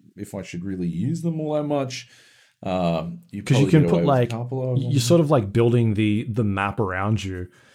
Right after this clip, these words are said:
Speaker 2: and it, you can put, like, a, you can put, like, grass on a tile, but if you put grass on a tile that's next to something else,
Speaker 1: Mm.
Speaker 2: like a forest or a, a building or something like that,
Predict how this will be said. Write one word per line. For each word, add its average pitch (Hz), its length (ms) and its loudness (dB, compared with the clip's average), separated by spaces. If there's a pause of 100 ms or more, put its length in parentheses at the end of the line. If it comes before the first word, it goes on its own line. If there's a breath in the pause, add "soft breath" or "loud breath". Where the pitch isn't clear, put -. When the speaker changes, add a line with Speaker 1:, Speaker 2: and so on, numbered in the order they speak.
(180 soft breath)
Speaker 2:
and 123 120 0
it, 143 80 2
you 131 160 2
can 131 100 8
put, 127 120 2
like, 139 160 0
a, 110 120 2 (380)
you 113 80 -6
can 117 80 -4
put, - 100 -6
like, 127 140 -4
grass 110 460 0
on 117 100 2
a 107 120 2
tile, 98 540 -2 (520 soft breath)
but 135 100 6
if 123 100 4
you 135 80 2
put 175 220 -2
grass 117 400 2
on 131 120 4
a 123 80 6
tile 117 300 0
that's 107 220 -6
next 113 380 -2
to 127 120 -4
something 107 480 -2
else, 101 540 -4 (360 soft breath)
Speaker 1:
Mm. 98 160 -6
Speaker 2:
like 104 180 -4
a 95 180 -2
forest 113 640 -2
or 101 300 -2
a, 98 240 -4
a 117 120 -6
building 113 580 2
or 104 60 0
something 113 200 -6
like 95 140 -8
that, 107 320 -2